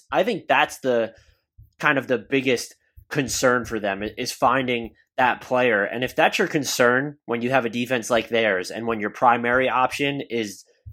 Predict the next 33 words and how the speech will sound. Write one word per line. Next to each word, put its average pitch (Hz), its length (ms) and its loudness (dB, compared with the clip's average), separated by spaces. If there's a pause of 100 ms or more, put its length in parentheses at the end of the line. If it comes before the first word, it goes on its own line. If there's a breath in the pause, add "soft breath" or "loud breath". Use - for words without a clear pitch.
is 117 160 -6
Donovan 113 420 2
Mitchell, 123 440 -4
who 113 160 -4
is 101 100 -4
just - 460 -2 (400)
ridiculous 131 1040 0
and 104 360 0
both 127 280 2
good 139 220 4
on 127 260 4
and 123 80 4
off 123 200 6
the 127 80 -6
ball, 127 460 4
as 107 340 -2
y-, 107 200 -14
we 107 180 -6
churned 110 320 0
through 110 140 -10
some 107 140 -12
spot 110 280 4
up 110 100 2
numbers, 113 460 -2 (340 soft breath)
or 117 120 -4
you 113 180 -6
did 113 220 2
on 101 160 2
Twitter, 120 440 0 (420)
um, 117 500 2 (280)
the 135 200 2
other 139 200 4
day, 147 380 2